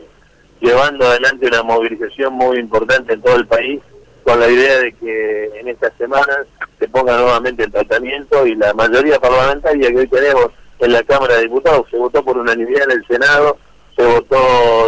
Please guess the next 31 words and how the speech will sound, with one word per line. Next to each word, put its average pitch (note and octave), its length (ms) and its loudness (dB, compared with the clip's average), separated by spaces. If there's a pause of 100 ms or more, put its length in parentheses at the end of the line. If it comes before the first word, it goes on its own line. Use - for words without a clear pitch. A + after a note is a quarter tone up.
(180)
todavía A#2+ 280 0
no A#2+ 80 -2
se A2 120 -2
puede, A#2 400 2
se A#2 80 0
no A#2+ 120 -4
sale B2 260 0
de A2+ 60 0
la A2 100 0
Comisión A#2 560 -4 (320)
de A#2+ 100 0
Legislación A#2+ 640 -2
General B2 280 0
en A#2+ 60 -4
la G#2+ 100 -2
Cámara A#2 380 0
de G#2+ 80 0
Diputados. A2+ 500 0
Bueno, A#2 160 2
vamos A#2 200 0
a G#2+ 140 -4
tratar B2 280 -2 (340)
de A#2+ 80 -4
que A#2 60 -2
esto A2+ 160 0
rápidamente A#2 720 -2
se A#2 120 -8
consolide. A#2 800 -4 (280)
Ese D3 300 0
proyecto C#3 540 2
trata A#2 680 0